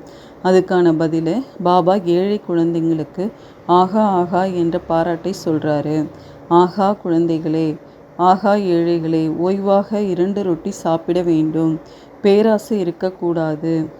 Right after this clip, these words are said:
ஏழை குழந்தைகள் தந்தையை அன்பாக நினைவு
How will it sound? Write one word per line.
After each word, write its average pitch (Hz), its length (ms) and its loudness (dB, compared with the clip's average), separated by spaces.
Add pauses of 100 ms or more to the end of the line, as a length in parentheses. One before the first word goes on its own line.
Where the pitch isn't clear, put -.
ஏழை 214 380 4
குழந்தைகள் 170 680 -2 (380)
தந்தையை 190 640 0
அன்பாக 190 540 0
நினைவு 175 320 2